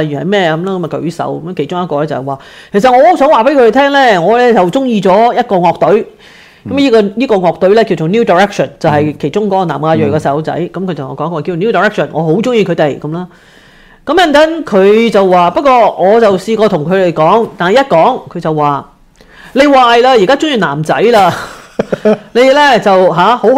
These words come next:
Speaker 1: 唔學啦，啊，
Speaker 2: 嗯。
Speaker 1: 叫你讀書你就去追男仔啦，啲咁。噉啊，
Speaker 2: 嗯。
Speaker 1: 佢話佢好傷心，佢話因為其實我想話畀你聽，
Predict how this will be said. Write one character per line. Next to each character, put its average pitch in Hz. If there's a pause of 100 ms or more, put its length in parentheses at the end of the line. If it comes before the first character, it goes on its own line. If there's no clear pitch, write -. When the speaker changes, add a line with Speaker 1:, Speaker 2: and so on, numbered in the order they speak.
(100)
Speaker 1:
唔 156
學 156
啦， 165 (100)
啊， 151
Speaker 2:
嗯。 113
Speaker 1:
叫 226
你 220
讀 220
書 -
你 220
就 175
去 165
追 226
男 135
仔 143
啦， 147
啲 156
咁。 156
噉 262
啊， 233
Speaker 2:
嗯。 208
Speaker 1:
佢 202
話 175
佢 170
好 160
傷 185
心， 170
佢 175
話 175
因 240
為 214
其 143
實 151
我 160
想 196
話 185
畀 185
你 185
聽， 190